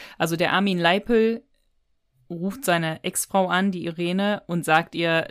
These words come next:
er wird's nicht mehr lange machen, er wird nicht mehr lange leben und möchte ihr halt dazu oder zu dem Erbe, was er dann hat, was erzählen. Und dann stellt sich halt heraus, dass Irene weiß, dass der Armin ein Massenmörder ist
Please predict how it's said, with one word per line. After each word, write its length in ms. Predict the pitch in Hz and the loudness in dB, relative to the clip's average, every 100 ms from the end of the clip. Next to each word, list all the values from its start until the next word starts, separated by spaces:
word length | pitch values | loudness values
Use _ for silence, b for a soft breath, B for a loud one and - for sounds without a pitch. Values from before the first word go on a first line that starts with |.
| - | -8
er 140 | 151 | -4
wird's 180 | 165 - | -4 -4
nicht 140 | 170 | -6
mehr 100 | 156 | -4
lange 200 | 151 151 | -4 -4
machen, 280 | 156 190 190 | -2 -2 -2
er 140 | 156 | -6
wird 100 | 156 | -8
nicht 140 | 156 - | -10 -8
mehr 100 | 147 | -6
lange 240 | 139 139 | -4 -4
leben 400 | 156 196 180 180 - B B B B B B - | -2 -2 -2 -4 -8 B B B B B B -2
und 580 | 180 170 160 156 - - | 2 2 0 -4 -8 -6
möchte 360 | 160 180 - | -4 -4 -6
ihr 420 | 165 160 156 147 | -6 0 2 2
halt 260 | 151 151 143 | 0 -4 -2
dazu 640 | 151 151 151 - 160 156 | 0 0 -2 -8 -4 -4
oder 220 | 151 139 117 | -2 -4 -6
zu 120 | 139 | -6
dem 120 | 139 | -6
Erbe, 400 | - 160 156 151 | -2 0 0 0
was 160 | 143 147 | 0 -2
er 60 | |
dann 200 | 143 139 | -4 -4
hat, 140 | 139 - | -6 -8
was 140 | 135 | -8
erzählen. 640 | - - 127 - 104 151 - - - | -10 -8 -8 -8 -10 -14 -16 -20 -10
Und 160 | 143 147 | -4 0
dann 260 | 156 156 - | 0 -2 -8
stellt 280 | - 160 | -4 -4
sich 140 | 165 165 | -4 -6
halt 120 | 147 | -6
heraus, 300 | 151 180 202 | 0 2 2
dass 180 | 170 - | -2 -8
Irene 380 | 147 156 156 147 | -6 -4 -4 -2
weiß, 380 | 143 185 240 | 0 0 -4
dass 160 | - 160 | -8 -8
der 180 | 170 - | -8 -6
Armin 500 | 147 156 170 220 233 b b b b | -4 -4 -2 -2 -4 b b b b
ein 240 | 185 185 | -2 0
Massenmörder 760 | 196 233 - 165 151 147 147 147 | 0 -2 -4 -6 -4 -6 -6 -4
ist 340 | 160 233 - | -6 -8 -12